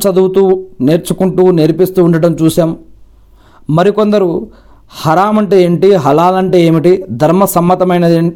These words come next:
అంటే ఏంటి, నిషిద్ధ-, నిషేధించబడ్డవేమి, హలాల్ సంపాదన, హరాం సంపాదన, ఏ కారోబార్ చేయొచ్చు, ఏ కారోబార్ చేయకూడదు, ఏది తినొచ్చు, ఏది తినకూడదు, ఏది సరైన పద్ధతి, ఏది సరైన పద్ధతి కాదు,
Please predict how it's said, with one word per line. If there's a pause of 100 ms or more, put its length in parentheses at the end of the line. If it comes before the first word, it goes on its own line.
(140)
అంటే
ఏంటి,
నిషిద్ధ-,
నిషేధించబడ్డవేమి, (1040)
హలాల్
సంపాదన,
హరాం
సంపాదన,
ఏ
కారోబార్
చేయొచ్చు,
ఏ
కారోబార్
చేయకూడదు,
ఏది
తినొచ్చు,
ఏది
తినకూడదు,
ఏది
సరైన
పద్ధతి,
ఏది
సరైన
పద్ధతి
కాదు,